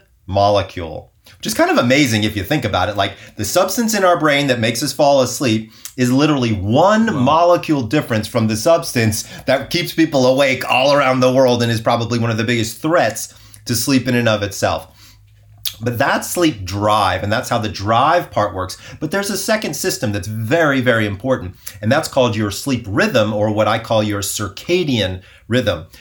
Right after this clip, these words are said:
Speaker 1: So also very similar to hunger, people have a tendency to get hungry around breakfast time, around lunch time, and around dinner time. At least here in North America, most people seem to have a tendency to get sleepy somewhere between, like, ten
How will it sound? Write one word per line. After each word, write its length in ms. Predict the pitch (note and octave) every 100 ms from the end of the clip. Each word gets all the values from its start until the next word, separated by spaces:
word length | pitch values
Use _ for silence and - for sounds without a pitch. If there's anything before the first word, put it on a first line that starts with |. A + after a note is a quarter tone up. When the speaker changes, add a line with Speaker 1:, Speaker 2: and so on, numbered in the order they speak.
| -
Speaker 1:
So 240 | - A3+
also 500 | - D#3 D#4+ - D4
very 260 | C4 F3 A#3+
similar 380 | - F3+ G#3+ A#3+
to 80 | A3
hunger, 420 | D3 G#2+ B2 B2+ -
people 220 | - D3+ D3
have 160 | D3
a 40 | C3
tendency 400 | D3+ C#3+ B2 C#3
to 80 | B2
get 160 | B2+
hungry 340 | C3 C3 B2 A2
around 300 | G#2 F#2+ F2
breakfast 400 | A#2 A#2 C#3 -
time, 420 | B2 A#2 A#2 A#2 - -
around 240 | G2+ G2+
lunch 300 | G#2+ G#2+ -
time, 320 | G#2 G2 G2+
and 100 | G#2
around 260 | F#2 G2 G#2
dinner 220 | G3 A3
time. 280 | - F2+ E2+ - - - -
At 100 | G#3+
least 240 | C#4 -
here 180 | A3 B3+
in 120 | G3+
North 240 | F3 F3+ C3+
America, 520 | B2+ C3+ C#3 - G#2
most 540 | C#3+ G#3 A#3 A#3 -
people 500 | D#3 D#3 D#3 G2 F#2+ - -
seem 260 | - D#3+
to 80 | D3+
have 140 | C3+ B2
a 60 |
tendency 380 | A#2+ C3 A#2+ B2
to 80 | A2+
get 160 | A2+
sleepy 300 | - B2+ A#2+
somewhere 540 | A#2+ A3+ A#3 G#3 F3 E3+
between, 300 | D3+ - G#2+
like, 220 | F#2 -
ten 600 | - D3 C#3+ C3+ C3+ C3+